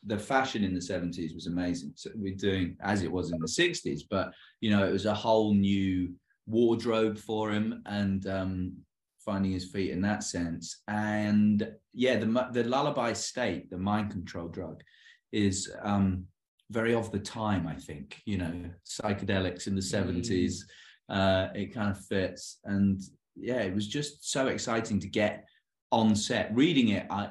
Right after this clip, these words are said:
Speaker 1: you know, I thought it was a brilliant first episode when I read it, and then getting on set and seeing how the sets, the houses and the kind of backlot and s-, the, the, the,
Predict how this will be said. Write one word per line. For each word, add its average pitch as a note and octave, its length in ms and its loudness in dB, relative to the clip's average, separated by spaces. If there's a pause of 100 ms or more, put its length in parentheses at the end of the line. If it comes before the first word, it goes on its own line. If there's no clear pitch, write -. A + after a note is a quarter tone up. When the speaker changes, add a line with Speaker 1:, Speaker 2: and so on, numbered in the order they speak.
(120)
Speaker 1:
you A#2 120 0
know, D#2+ 320 -2
I G#2+ 100 -4
thought G#2 280 -2
it F2+ 60 -4
was G2 360 -6 (220)
a G#2+ 80 -4
brilliant G#2+ 480 2
first F2 300 -4
episode F2 340 -6
when F2 120 -4
I F2 40 -4
read G#2 160 0
it, - 100 0
and G2 80 4
then A2 100 4
getting A2+ 240 2
on G#2 100 2
set G#2 260 0
and G2+ 100 -2
seeing A#2 320 0
how G#2+ 340 -2 (580)
the A2 140 0
sets, - 540 0
the A2 100 -6
houses A#2+ 720 2
and G#2 280 4
the G2 240 0
kind G#2 200 -4
of F#2 80 -4
backlot A2+ 560 0
and F#2+ 200 0
s-, - 280 -10
the, A2 360 -4
the, G#2 180 -2 (200)
the, G2+ 340 -2